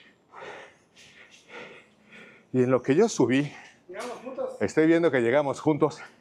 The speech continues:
Speaker 2: <laughs>
Speaker 1: Ahí viene Gil con el garrafón. Pero ¿saben una cosa? Gil no lo subió por el elevador. Oye, mis llaves.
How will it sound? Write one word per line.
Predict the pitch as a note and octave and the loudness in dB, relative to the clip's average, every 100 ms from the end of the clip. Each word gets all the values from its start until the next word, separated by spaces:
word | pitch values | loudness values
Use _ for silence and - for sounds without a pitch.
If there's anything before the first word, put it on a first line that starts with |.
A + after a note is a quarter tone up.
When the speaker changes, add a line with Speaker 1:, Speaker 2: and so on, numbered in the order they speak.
| - - | -20 -8
Speaker 2:
<laughs> | C4+ - C#4 - - | -8 -6 -6 -8 -4
Speaker 1:
Ahí | D3+ F#3+ | 0 2
viene | F#3 D#3 | 2 2
Gil | F3 F3+ F3 - - - _ _ - - - - | 4 4 4 -2 -14 -20 _ _ -20 -16 -16 -2
con | B2+ B2 | 0 2
el | B2 | 2
garrafón. | B2+ A2 - E3 F#3 D3+ - - _ _ _ G#3 G3 - G3 | 2 -2 2 2 2 -4 -12 -18 _ _ _ -20 -18 -16 -6
Pero | A#2 | -4
¿saben | A#2+ G3+ A3+ | 0 2 2
una | G#3+ F3 | 2 2
cosa? | F3+ E3+ A3 G3+ - - _ - - - _ _ | 2 2 0 -2 -8 -18 _ -20 -20 -20 _ _
Gil | - A3+ B3 G#3 | 0 4 4 4
no | G3 | 4
lo | F#3+ | 2
subió | - D3 E3 | 2 4 4
por | D#3+ D#3 | 4 0
el | D3+ | 0
elevador. | D3 D#3 D#3+ F3+ - - - - - - - - - - - | 0 2 2 2 -2 -10 -16 -20 -20 -20 -20 -20 -20 -20 -2
Oye, | C3+ C#3+ E3 - - - - _ _ _ _ - _ | 0 2 2 0 -12 -20 -20 _ _ _ _ -20 _
mis | A2 G#2+ | -8 -4
llaves. | D#3+ F#3 G3 - - | -2 -2 -4 -6 -10